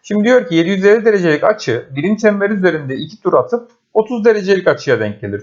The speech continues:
Çünkü her bir tur üç yüz altmış, iki tur atarsam yedi yüz yirmi, o zaman bir otuz daha gidersem yedi yüz elliyi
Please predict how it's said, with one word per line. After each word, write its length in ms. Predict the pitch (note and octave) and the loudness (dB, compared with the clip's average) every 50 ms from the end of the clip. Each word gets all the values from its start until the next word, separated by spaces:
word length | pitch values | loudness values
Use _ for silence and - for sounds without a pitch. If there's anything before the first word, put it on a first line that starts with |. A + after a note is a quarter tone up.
| - | -8
Çünkü 240 | - E3+ D#3+ F#3 E3+ | -8 -6 -2 -2 0
her 280 | D#3+ F3 G3 G3+ F#3+ F3 | 2 2 2 2 2 -2
bir 180 | E3+ C#3+ - | -4 -4 -4
tur 120 | - C#3+ C#3+ | -6 -6 -6
üç 200 | C3+ B2+ - - | -8 -8 -8 -4
yüz 80 | B2 | 0
altmış, 580 | A#2+ A2+ - - - E3+ A3 G#3+ - - - _ _ _ _ _ _ | 0 0 0 -2 -4 -6 -6 -6 -8 -10 -14 _ _ _ _ _ _
iki 220 | - D#3 F3+ G3 G3 | -6 -4 -4 -2 0
tur 80 | - | 2
atarsam 540 | D#3 C#3 B2 C#3 A#2+ A#2+ - B2 A2 G#2+ G#2+ | 0 2 2 -2 -4 -2 -4 -6 -4 -4 -2
yedi 200 | A2 A#2+ B2+ C#3+ | -2 -2 -2 0
yüz 260 | D#3+ E3+ F3+ F3+ F3+ | 0 0 0 0 2
yirmi, 480 | F#3+ G3 G3 G3 G3 G3+ G3+ G3+ - - _ _ _ _ _ _ _ _ | 2 2 2 2 2 0 -2 -4 -6 -10 _ _ _ _ _ _ _ _
o 140 | - - F3 | 0 0 2
zaman 380 | D3+ C#3+ C#3+ E3 G3 G3 F#3+ F#3 | 2 0 0 0 -2 -2 0 2
bir 60 | G#3+ | 4
otuz 380 | G3+ F#3 D#3+ - - D3 B2+ | 4 4 2 0 -4 -6 -4
daha 180 | A2+ B2 A#2+ A#2+ | -4 -2 -2 -4
gidersem 480 | G#2+ G#2+ G#2+ A2 A2+ - - G#3+ G#3 F#3 | -4 -2 -2 -2 -2 0 0 0 0 2
yedi 220 | E3+ D#3+ D3+ D#3 | 2 0 0 0
yüz 200 | E3+ D#3+ D3 D3 | -2 -2 2 2
elliyi 640 | D3+ C#3+ C3 A#2 A#2+ C#3+ F#3 A3 A#3 A3+ A3+ - | 2 2 2 0 -2 0 2 0 0 -2 -6 -16